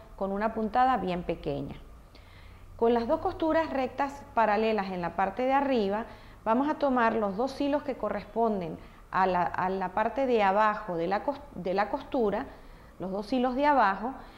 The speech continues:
y los vamos a alar los dos juntos para producir el ruche que necesitamos. De esta manera. Tomamos los dos hilos y vamos alando y vamos empujando nuestra,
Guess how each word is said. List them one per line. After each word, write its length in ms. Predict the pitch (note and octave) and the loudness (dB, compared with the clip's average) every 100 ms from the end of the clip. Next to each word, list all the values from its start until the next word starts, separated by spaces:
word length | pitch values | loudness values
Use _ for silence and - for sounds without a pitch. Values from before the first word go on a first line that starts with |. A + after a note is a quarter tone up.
| - | -12
y 120 | - C4 | -2 2
los 120 | C4+ | 4
vamos 300 | D4 D4+ F4+ | 4 4 2
a 80 | D4+ | 2
alar 440 | B3+ A#3+ A#3 B3+ - - - | 4 6 4 0 -8 -12 -4
los 200 | G#3+ G#3 | -2 2
dos 160 | C4+ | 2
juntos 400 | C4+ D4 B3 C#4+ | 2 0 2 0
para 300 | C#4 A#3 A3+ | 2 4 4
producir 560 | A3+ G#3+ G3+ - C#4 D#4+ - - - - - | 2 0 0 0 0 0 -6 -20 -20 -14 0
el 200 | G3+ G3+ | 2 2
ruche 580 | G#3 A#3 A#3 B3 B3 - - | 4 2 2 0 -2 -6 -14
que 120 | - G3+ | -6 -4
necesitamos. 1000 | G3 F#3+ D#3+ D#3+ - D#2+ F#2+ - - - - - - - - - - - - - - - - - - | -4 -6 -8 -6 -4 -4 -4 -12 -20 -20 -20 -20 -20 -20 -20 -20 -20 -20 -20 -20 -20 -20 -20 -18 -18
De 240 | - F3+ E3 | -6 -2 -2
esta 240 | E3 D#3 | -2 -4
manera. 440 | F#3 F3 C3+ E2 - - - - - - - - - - | -2 -4 -6 -10 -14 -18 -20 -20 -20 -20 -20 -20 -20 -16
Tomamos 400 | - B2 A#2+ F#3+ | -10 -6 -6 -4
los 160 | G3 | -4
dos 220 | G#3+ C4+ D#4 | -2 0 2
hilos 360 | D4 C#4+ F4+ - - - - | 2 2 -2 -10 -18 -18 -4
y 100 | A#3 | 2
vamos 340 | G#3+ A3 D#4 | 2 2 2
alando 500 | E4 C#4+ A#3 A#3+ C#4 C#4 - - | 2 2 2 2 -2 -6 -14 -10
y 120 | - A3+ | -2 2
vamos 280 | G#3 B3 | 4 2
empujando 680 | C#4 C4+ C#4+ B3+ B3+ A#3 A3+ | 0 -2 -2 0 0 0 0
nuestra, 680 | G#3 A3 A#3+ A#3+ - C4+ C#4 | 0 0 0 -2 -2 -2 -2